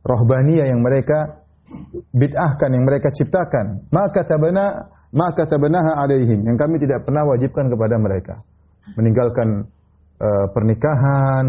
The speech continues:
seperti pastor-pastor. Itu ibadah tanpa ilmu. Makanya Allah mensifati mereka dengan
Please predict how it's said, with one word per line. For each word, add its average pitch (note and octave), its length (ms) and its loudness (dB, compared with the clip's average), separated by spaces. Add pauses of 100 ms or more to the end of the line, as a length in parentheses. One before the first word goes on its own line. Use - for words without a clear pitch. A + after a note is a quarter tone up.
seperti - 320 -12
pastor-pastor. D3 720 -2 (380)
Itu E3+ 240 -2
ibadah G#3+ 320 2
tanpa F#3+ 240 0
ilmu. F#3+ 240 0 (640)
Makanya E3 400 0
Allah D#3+ 160 2
mensifati C#3 480 0
mereka D3 320 0
dengan C#3 320 2